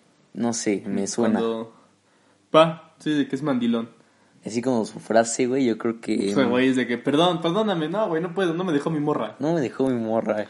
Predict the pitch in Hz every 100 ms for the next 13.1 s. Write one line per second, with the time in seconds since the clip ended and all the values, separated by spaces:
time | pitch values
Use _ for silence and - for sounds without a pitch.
0 | - 247 107 127 117 - 123 123 127 139
1 | 107 110 113 131 135 123 123 - _ _
2 | _ _ _ - 117 117 110 110 - -
3 | - - _ _ _ _ _ _ _ -
4 | 127 147 127 127 135 127 - 135 139 147
5 | 135 113 117 - _ - - 120 120 117
6 | - 113 117 120 117 113 104 104 101 101
7 | 113 117 147 147 151 139 101 - 107 107
8 | 107 117 131 160 - - 117 104 104 -
9 | 170 104 92 139 123 - - 107 120 117
10 | 117 117 117 110 92 _ 120 113 113 123
11 | 110 - 123 120 120 - - - 143 185
12 | 208 196 180 170 160 120 123 127 123 110